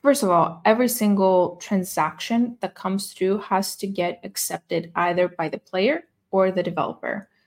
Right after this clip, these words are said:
So you have to manually accept if you wanna create an N F T, if you're a developer. You have to manually accept if you want to send orb tokens or an N F T to the game dev.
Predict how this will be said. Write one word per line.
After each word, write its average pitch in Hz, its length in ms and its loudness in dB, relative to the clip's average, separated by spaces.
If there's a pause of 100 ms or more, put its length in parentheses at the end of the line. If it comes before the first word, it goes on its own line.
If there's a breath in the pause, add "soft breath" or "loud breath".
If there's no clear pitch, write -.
(160)
So - 140 0
you 208 80 6
have 240 180 8
to 233 60 2
manually 208 760 4
accept - 880 -4
if 165 180 -8
you 165 80 -4
wanna 165 200 -4
create 214 760 0
an 190 120 -4
N 156 100 -4
F - 140 -10
T, - 320 -8
if 190 180 -4
you're 160 100 0
a 170 40 -2
developer. - 560 -6 (400 soft breath)
You 196 100 0
have 180 240 0
to - 80 -6
manually 196 520 2
accept 214 580 0
if 190 240 -4
you 185 120 -2
want 185 380 -2
to 185 540 -2
send 208 680 4 (440)
orb 247 260 4
tokens 170 440 -4
or 170 120 -2
an 185 100 0
N 202 140 4
F 202 180 -4
T 240 400 -2
to 254 240 -2
the 233 100 4
game 185 320 0
dev. 180 320 -4